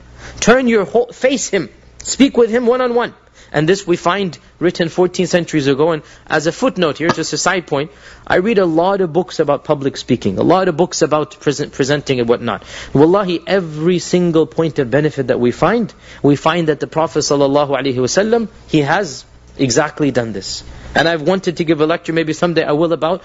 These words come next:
the speaking techniques and style of the Prophet sallallahu alaihi wasallam and how perfect it was.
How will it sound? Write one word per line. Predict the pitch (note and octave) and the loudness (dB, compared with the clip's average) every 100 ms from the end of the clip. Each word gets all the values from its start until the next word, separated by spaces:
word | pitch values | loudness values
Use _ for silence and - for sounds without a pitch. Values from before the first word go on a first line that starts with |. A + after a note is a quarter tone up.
| - - - | -16 -20 -6
the | C#3+ | 0
speaking | D#3+ - - C4 - A3+ F#3 | 0 0 2 2 2 -2 -2
techniques | - F#3+ F#3 G3 A3 - | -2 -2 2 0 0 -4
and | E3+ | -8
style | - F#3+ G#3 F#3 | -4 -2 -2 -2
of | D3 | -2
the | D#3+ | -4
Prophet | F#3 F#3 F3+ | -2 -4 -4
sallallahu | D#3 D#3 D3+ D#3 | -2 0 2 0
alaihi | C#3 C#3 C#3+ | 0 -2 -2
wasallam | B2+ B2 - A3+ A#3 A#3+ - - - | 0 0 2 2 0 -2 -14 -10 -6
and | A3+ B3+ F#3+ _ _ | -4 -4 -8 _ _
how | - G#3+ | -4 -4
perfect | G#3 B3 - G3 E3+ | 0 -2 -2 -6 -6
it | C3+ | -4
was. | C3 - | -4 -6